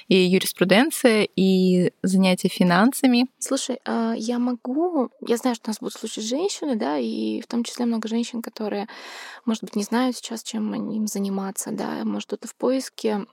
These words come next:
Speaker 2: А я могу сказать, в какой-то ситуации оказалась, а, когда
Speaker 1: Да.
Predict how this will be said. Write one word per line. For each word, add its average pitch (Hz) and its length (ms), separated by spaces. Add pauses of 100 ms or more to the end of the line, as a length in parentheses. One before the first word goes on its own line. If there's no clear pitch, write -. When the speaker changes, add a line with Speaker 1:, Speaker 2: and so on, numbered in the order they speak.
(140)
Speaker 2:
А 220 160
я 214 140
могу 226 160
сказать, 294 220
в - 60
какой-то 226 260
ситуации 220 460
оказалась, 233 720
а, 202 260
когда 214 260
Speaker 1:
Да. 262 220